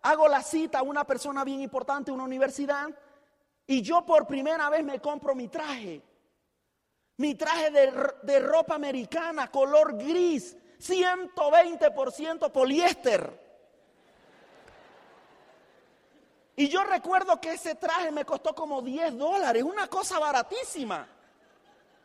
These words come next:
Y yo llego y yo digo, "Yo me veo hasta lindo." El auto-, la autoimagen iba creciendo. Y yo voy a dar el plan de negocio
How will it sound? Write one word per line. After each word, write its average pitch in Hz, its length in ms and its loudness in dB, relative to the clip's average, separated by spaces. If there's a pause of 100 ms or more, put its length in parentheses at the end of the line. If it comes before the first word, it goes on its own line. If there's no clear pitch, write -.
(1500)
Y 285 160 4
yo 339 160 2
llego 359 480 4
y 254 100 -4
yo 285 140 -4
digo, 349 220 -6
"Yo 269 180 -8
me 302 120 -4
veo 311 160 4
hasta 311 280 0
lindo." 349 680 -4 (1600)
El 277 180 12
auto-, 294 420 4
la 262 140 8
autoimagen 277 600 0
iba 294 200 -2
creciendo. 294 600 -10 (340)
Y 269 100 0
yo 370 140 0
voy 403 160 0
a 359 80 6
dar 349 180 2
el 330 140 0
plan 339 260 -2
de 339 80 0
negocio 320 720 -2